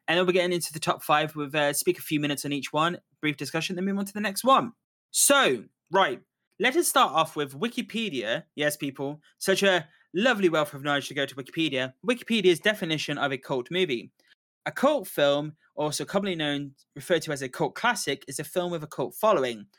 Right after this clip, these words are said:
Obscure or unpopular with mainstream audiences, or often revolutionary or unironically, or ironically enjoyed. Sometimes the definition is expanded to exclude films that have been released by major studios or have big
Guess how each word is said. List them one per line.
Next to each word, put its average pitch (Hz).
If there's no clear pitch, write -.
Obscure 214
or 170
unpopular 160
with 143
mainstream 196
audiences, 127
or -
often 165
revolutionary 165
or 123
unironically, 131
or 151
ironically 147
enjoyed. 135
Sometimes 226
the 165
definition 175
is 135
expanded 175
to 147
exclude 233
films 123
that 131
have -
been 131
released 131
by 123
major 190
studios 127
or 123
have 120
big 117